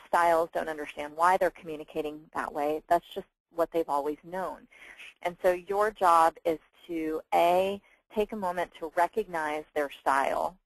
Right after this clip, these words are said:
for what it is, not judge it right or wrong, good or bad. It just kind of is what it is. Then to figure out, how do I, knowing this, how do I modify the way I approach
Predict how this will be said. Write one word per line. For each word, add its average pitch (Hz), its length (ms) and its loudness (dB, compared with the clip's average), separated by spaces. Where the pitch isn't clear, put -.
for 160 200 -2
what 160 200 -2
it 190 120 -2
is, 151 300 -2
not 170 240 0
judge 165 260 0
it 165 140 -4
right 170 200 0
or 165 100 -6
wrong, 160 340 -6
good 160 160 -6
or 156 80 -8
bad. 147 360 2
It 156 100 -12
just - 160 -20
kind 156 180 -12
of 147 100 -14
is 165 220 -2
what 170 160 -2
it 175 100 -6
is. 143 280 -2
Then 202 520 4
to - 80 -14
figure 185 280 -4
out, 180 140 2
how 202 420 4
do 214 140 -2
I, 170 420 0
knowing 196 360 -6
this, 160 260 -6
how 190 240 0
do 202 120 0
I 185 140 2
modify 165 460 0
the 160 100 -12
way 156 160 -2
I 156 140 -4
approach - 360 -10